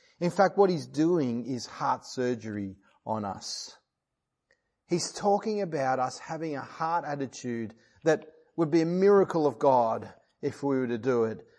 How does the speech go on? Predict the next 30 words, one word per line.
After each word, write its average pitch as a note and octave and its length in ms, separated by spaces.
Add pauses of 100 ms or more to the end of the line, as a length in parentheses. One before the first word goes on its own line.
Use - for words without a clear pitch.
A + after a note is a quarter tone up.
(100)
A C3 60
heart F#3+ 320
attitude C#3+ 720 (320)
that D3+ 160
we're C#3+ 160
to C3+ 100
have F#3 400
towards F#3 420
other D#3 220
people C3 420
who B2+ 120
deliberately E3+ 640
hurt E3 260
us - 300 (260)
or B2+ 140
who C3+ 100
take E3+ 380
away C#3+ 260
from C#3 300
us. - 320 (340)
An D#3+ 100
attitude F#3+ 520
that D#3 160
doesn't F3 320
just E3 260
say, C#3 440 (380)
"I D3+ 140
won't D#3+ 380
fight D3 340
back." D3+ 380